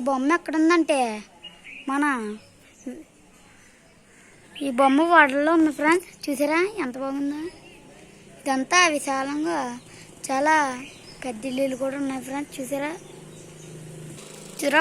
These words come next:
పచ్చని చెట్లు ఉన్నాయి ఇక్కడ. చాలా బాగుంది కదా ఇది. చూసారా, ఇది ఒక గుడిలా కట్టింది. అక్కడ చల్లగా ఉంటుంది ఫ్రెండ్స్. చెట్లు ఇవన్నీ ఉంటాయి ఇక్కడ. చూసారా, ఇల్లులు గట్ట ఉన్నాయి కదా ఫ్రెండ్స్ ఇక్కడ.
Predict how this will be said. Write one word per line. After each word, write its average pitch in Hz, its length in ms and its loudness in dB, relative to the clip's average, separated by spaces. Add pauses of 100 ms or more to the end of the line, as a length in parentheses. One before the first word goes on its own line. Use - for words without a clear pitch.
(120)
పచ్చని - 500 0
చెట్లు 294 380 -2
ఉన్నాయి 285 220 2
ఇక్కడ. 269 160 -4 (200)
చాలా 240 300 -2 (920)
బాగుంది 262 380 0
కదా 277 200 -6
ఇది. 269 140 -4 (800)
చూసారా, 294 320 -4 (280)
ఇది 269 160 -10
ఒక 262 260 -6
గుడిలా 254 260 -6 (100)
కట్టింది. 285 460 -4 (720)
అక్కడ 240 140 -6 (100)
చల్లగా 262 480 -2
ఉంటుంది 285 320 -4
ఫ్రెండ్స్. 320 340 -2 (760)
చెట్లు 311 380 -4
ఇవన్నీ 339 280 2
ఉంటాయి 285 260 -2
ఇక్కడ. 269 180 -10 (220)
చూసారా, 262 340 -6 (320)
ఇల్లులు 254 320 -4
గట్ట 262 240 -4
ఉన్నాయి 269 240 -6
కదా 269 120 -10 (100)
ఫ్రెండ్స్ 285 260 -10
ఇక్కడ. 269 160 -12